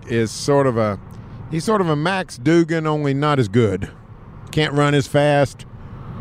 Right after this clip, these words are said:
May not be able to throw as good, I don't know.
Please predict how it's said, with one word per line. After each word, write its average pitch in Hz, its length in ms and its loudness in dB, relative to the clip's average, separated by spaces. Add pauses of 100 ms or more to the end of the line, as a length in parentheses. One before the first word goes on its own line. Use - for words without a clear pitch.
(380)
May 131 360 2
not 127 240 2
be 123 80 4
able 120 180 2
to 104 80 -2
throw 123 500 4
as 92 160 -2 (260)
good, 117 300 6
I 113 120 2
don't 110 160 2
know. 104 280 0